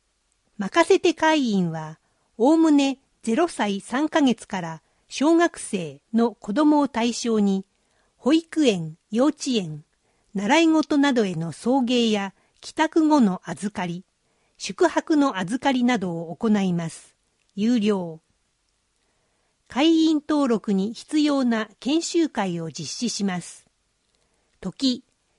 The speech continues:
一月二十七日火曜、午前九時四十分から午後四時。一月二十八日水曜、午前十時から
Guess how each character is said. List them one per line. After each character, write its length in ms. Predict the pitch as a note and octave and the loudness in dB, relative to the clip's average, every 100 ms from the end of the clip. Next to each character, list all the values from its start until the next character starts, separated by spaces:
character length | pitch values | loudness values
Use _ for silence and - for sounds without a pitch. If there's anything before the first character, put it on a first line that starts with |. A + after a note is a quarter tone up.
| _ | _
一 280 | - G3 D#4+ | -8 -4 0
月 260 | F4+ E4 D#4+ | 2 2 2
二 180 | E4+ | 2
十 260 | B3+ G#3+ F#3+ | 2 0 -2
七 280 | F3 G3 A#3+ | -2 0 2
日 300 | A#3 - A3 | 2 0 -10
火 180 | - G3 | -6 -4
曜、 400 | A3+ F3+ D3+ _ _ _ | -4 -4 -10 _ _ _
午 140 | - D#4+ | -2 0
前 260 | B3+ A3 | 2 2
九 140 | G3+ D#4 | 2 0
時 180 | A3+ G3 | 0 0
四 220 | B3 D4 | 2 2
十 160 | D4 | 2
分 340 | C#4+ - G#3+ F#3 | -2 -4 -2 -2
か 160 | - | -4
ら 220 | E3+ E3+ E3 G#3+ | -8 -8 -12 -2
午 160 | C#4 | 2
後 160 | C4 G3+ | 4 2
四 200 | F#3 G#3 | 0 -2
時。 240 | - D3+ - _ _ _ _ _ _ _ _ _ | -4 -14 -20 _ _ _ _ _ _ _ _ _
一 240 | G3 - E4+ | -8 -2 0
月 240 | E4 D4+ | 2 2
二 160 | D4+ C#4 | 2 2
十 220 | A3+ G3+ | 0 -2
八 300 | C#3 E3+ A3+ | -2 -4 2
日 300 | A#3 - G3+ | 2 2 -4
水 380 | - A#3 A#3+ A#3 | -4 -2 0 0
曜、 360 | G#3+ E3+ D3+ _ _ _ _ | -2 -4 -12 _ _ _ _
午 120 | - | 0
前 300 | C#4+ C4+ A#3+ | 2 4 4
十 240 | G3+ C#4+ C#4 | 4 4 2
時 160 | G3+ | 0
か 160 | - F3+ | -6 -8
ら 220 | E3 E3 | -10 -12